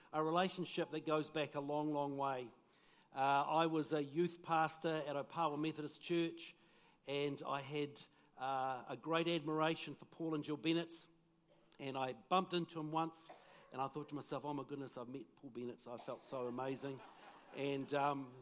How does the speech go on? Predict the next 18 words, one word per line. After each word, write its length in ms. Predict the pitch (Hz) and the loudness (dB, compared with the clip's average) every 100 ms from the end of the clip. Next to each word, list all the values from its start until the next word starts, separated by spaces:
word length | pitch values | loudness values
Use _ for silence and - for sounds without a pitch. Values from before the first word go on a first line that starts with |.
| - | -12
because 300 | 135 127 143 | -10 -6 -6
he 120 | 151 147 | 0 0
has 140 | 147 | 0
always 440 | 151 147 143 - - | 2 2 2 -2 -10
had 140 | 139 143 | -6 -4
this 160 | 139 | -4
amazing 400 | 143 147 147 139 135 | -2 2 2 0 -4
reputation 640 | 147 127 - 143 135 139 | -6 -8 -8 -8 -6 -8
in 60 | |
the 80 | 127 | -8
city, 400 | 113 147 143 139 | -6 -4 -4 -4
and 100 | 127 113 - - - | -8 -10 -20 -20 -2
one 180 | 156 165 | 2 4
day 140 | 160 | 4
I 80 | 147 | 4
mustered 440 | 151 156 147 156 | 2 0 0 -2
up 140 | 147 | -2
the 100 | - | -4